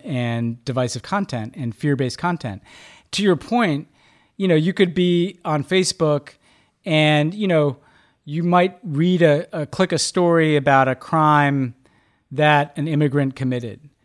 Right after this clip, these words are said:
You are going to be led like, you know,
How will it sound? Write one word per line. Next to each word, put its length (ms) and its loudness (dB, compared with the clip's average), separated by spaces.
You 280 0
are 120 6
going 320 2
to 80 4
be 200 0
led 640 0
like, 680 0
you 160 -4
know, 440 -2